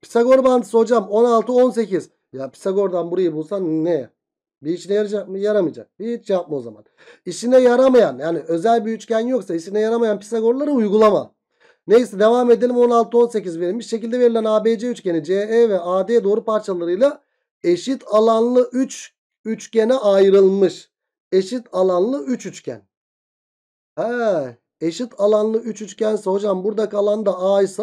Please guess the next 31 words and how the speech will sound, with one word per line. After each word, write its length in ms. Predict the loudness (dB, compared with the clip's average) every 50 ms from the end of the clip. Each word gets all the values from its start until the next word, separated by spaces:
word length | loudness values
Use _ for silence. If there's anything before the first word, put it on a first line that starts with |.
| -10 -8
burada 360 | -4 -4 -4 -2 0 -2 -2
kalan 360 | -2 -4 -4 -2 -2 -2 -2 -2
da 100 | -2 -2
A'dır. 420 | 0 -2 0 0 0 -2 -4 -6 -12 _ _ _ _ _ -10
Burada 340 | -6 -6 -2 -2 -2 -2 0
kalan 360 | 0 -2 -2 -2 -2 -2 -2
da 140 | -2 2 4
A'dır 320 | 4 4 4 2 0 -4
anlamı 420 | -6 -8 -10 -12 -14 -16 -18 -20
çıkıyor. 380 | -20 _ _ _ -14 -14 -14 -14 _ _ _ _ _ _ _ _ _ _ 0
A 420 | 0 2 2 2 2 2 0 0
burada 240 | -2 -2 0 0 2
alanlar 420 | 2 4 4 4 2 2 2 2
eşitse 540 | 0 0 -2 -4 -6 0 2 2 2 2 -2 _ _ _ _ _
bunlar 460 | -4 -2 -2 0 2 2 2 2 2 2
birbirine 340 | 0 0 0 0 2 2
eşit 260 | 2 2 0 -6 -6 -6
midir? 320 | -4 -2 -2 -4 -4 -8 _ _ -4
Evet. 340 | 0 4 4 4 4 2 -2 _ _ _ _
Hatta 460 | -2 0 0 0 2 2 2 2 4 4
doksandan 600 | 2 2 2 0 -2 -2 -2 0 -2 0 0 0
gelmiş. 440 | 2 2 2 0 -2 -4 -4 0
Doksandan 580 | 0 0 2 2 -2 -4 -2 0 0 -2 -2 -2 -6 _ -20 _ _ _ _ _
çizilen 400 | -18 -12 -8 -4 -4 -4 -2 -2
kenar 240 | -2 0 2 4
ortay 340 | 4 4 4 2 0 0 0
muhteşem 480 | 0 0 -2 0 -2 -4 -4 -2 -4 -4
üçlü 200 | -4 -6 -2 -2
oldu 200 | -2 -2 -2 -2
mu? 120 | 2 4
Oldu. 360 | 4 4 4 4 0 -2 -4